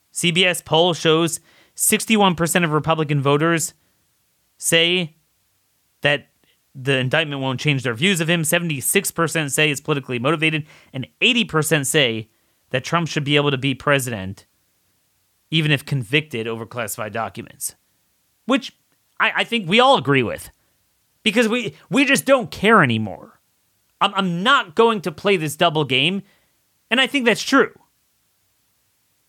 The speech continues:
But at the same time, the A B C News poll shows that the percentage of independents who believe Trump's charges are serious rose from fifty-four percent to sixty-three percent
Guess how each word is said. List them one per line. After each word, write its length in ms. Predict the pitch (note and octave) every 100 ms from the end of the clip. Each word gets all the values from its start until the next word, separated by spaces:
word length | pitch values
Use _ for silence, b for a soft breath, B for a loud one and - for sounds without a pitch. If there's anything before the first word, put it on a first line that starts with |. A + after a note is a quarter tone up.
| _ _ _ -
But 80 |
at 80 | C3+
the 60 | C3
same 260 | - B3 F#3+
time, 480 | C#3+ A2+ A2 E3+ D#3 _ _ _ _ _ _ _
the 60 | A#2
A 60 | C3+
B 120 | B2+
C 180 | - A#3+
News 220 | E3+ C#3+
poll 380 | - A#2 G#2+ C3
shows 500 | - B2+ A#2+ A#2+ - b b
that 120 | - C#3
the 80 |
percentage 520 | C#3+ C#3+ - G#3 G3+ E3
of 100 | D#3
independents 600 | E3 D3 - G3 D#3 C3
who 60 |
believe 260 | B2+ D3 D#3
Trump's 300 | - D#3+ C#3+
charges 340 | D#3+ D#3+ C3+
are 80 | C3
serious 440 | - F#3+ D3 C3 - b b
rose 280 | C#3+ D#3+ D#3
from 140 | C3
fifty-four 600 | B2+ E3+ D3+ C3+ - F#3+ E3
percent 380 | C#3+ C3 C3+
to 80 | B2
sixty-three 560 | - D#3 - A#2+ D3 F3+
percent 500 | C3+ B2 B2 A2